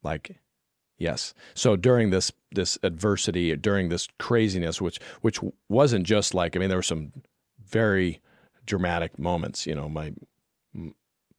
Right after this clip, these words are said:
my architect, golf course architect, you know, hit a tree. Um, you know, the,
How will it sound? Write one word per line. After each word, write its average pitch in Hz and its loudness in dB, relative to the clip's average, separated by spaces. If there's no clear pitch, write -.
my 85 -4
architect, 92 -2
golf 92 0
course 87 -4
architect, 87 -4
you 82 -6
know, 82 -4
hit 92 -2
a 87 0
tree. 95 -2
Um, 78 -2
you 85 -2
know, 71 0
the, 73 0